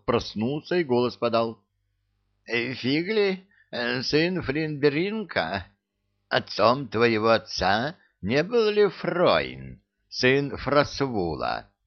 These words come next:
один из тринадцати гномов, что спустились в недра горы Нашк-Анзак?» «Воистину!» — чуть повеселев, отзывается гном. «Имя деда моего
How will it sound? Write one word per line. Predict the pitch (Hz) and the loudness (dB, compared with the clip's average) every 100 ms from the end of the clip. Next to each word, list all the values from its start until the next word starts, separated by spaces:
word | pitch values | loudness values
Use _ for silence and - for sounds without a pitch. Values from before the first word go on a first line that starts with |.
| _ | _
один | - 104 107 131 101 | -4 -2 -2 -4 -6
из | - | -8
тринадцати | 98 101 107 101 - 104 120 | -6 -4 0 -2 -2 -8 -4
гномов, | 120 175 185 92 73 71 - _ _ _ _ | -4 0 2 2 -2 -8 -14 _ _ _ _
что | - 107 | -4 -4
спустились | - 104 104 - 117 127 127 98 | -4 -6 -6 -4 -2 -2 -4 -4
в | 101 | -2
недра | 98 107 104 131 | 0 -2 0 -2
горы | 127 92 82 95 107 - | 0 0 0 -2 -4 -6
Нашк-Анзак?» | 123 156 196 190 - - - 110 104 - 76 - - - _ _ _ _ _ _ _ _ _ _ - | -6 0 0 0 -6 -12 -4 -2 -2 -2 -2 -4 -16 -20 _ _ _ _ _ _ _ _ _ _ -12
«Воистину!» — | 85 98 98 95 85 71 - 71 65 57 - _ _ _ _ _ | 0 4 4 4 0 -6 -10 -10 -8 -12 -12 _ _ _ _ _
чуть | - 131 113 | 0 2 2
повеселев, | 107 101 92 101 131 147 | 2 2 0 2 4 4
отзывается | 101 78 104 104 87 82 98 | 0 -2 0 2 0 -2 -6
гном. | 98 82 62 - _ _ _ _ _ _ _ _ | -6 -6 -10 -14 _ _ _ _ _ _ _ _
«Имя | - 82 104 123 113 123 | -6 -4 -2 0 2 2
деда | 90 92 110 117 | 2 2 2 2
моего | 92 82 69 65 53 | 0 -2 -2 -2 -4